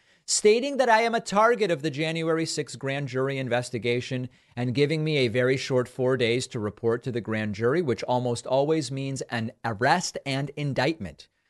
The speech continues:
Arrest with a capital A, indictment with a capital I.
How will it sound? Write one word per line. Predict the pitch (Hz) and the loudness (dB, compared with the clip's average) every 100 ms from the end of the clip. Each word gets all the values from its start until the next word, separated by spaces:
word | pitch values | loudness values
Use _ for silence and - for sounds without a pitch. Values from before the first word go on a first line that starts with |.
| _ | _
Arrest | 117 127 139 - | 0 2 2 0
with | 139 | 0
a | |
capital | 131 135 139 120 139 | 0 0 0 0 0
A, | 127 | -2
indictment | 92 107 120 139 120 | -6 0 2 2 -4
with | 107 | -8
a | 101 | -6
capital | 110 104 95 | -6 -6 -8
I. | 101 85 | -8 -12